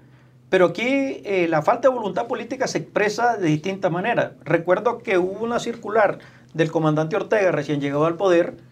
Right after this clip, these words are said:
Yo estaba en Bluefield cuando llegó esa circular y dijeron que debía dar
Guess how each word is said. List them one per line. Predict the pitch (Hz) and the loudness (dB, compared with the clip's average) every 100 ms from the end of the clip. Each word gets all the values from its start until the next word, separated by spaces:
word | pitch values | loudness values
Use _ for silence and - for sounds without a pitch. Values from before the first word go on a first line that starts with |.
| _ _ - | _ _ -2
Yo | 156 | 0
estaba | 156 160 | 2 2
en | 170 | 2
Bluefield | 202 202 - 98 - - - | 0 -4 -6 -12 -16 -16 0
cuando | 156 147 | 2 2
llegó | 139 | 2
esa | 143 160 | 0 0
circular | 175 190 175 175 | -2 2 2 4
y | 196 | 2
dijeron | 156 156 180 | 2 2 0
que | 190 | 0
debía | 170 143 175 | 0 2 2
dar | 160 180 | 2 0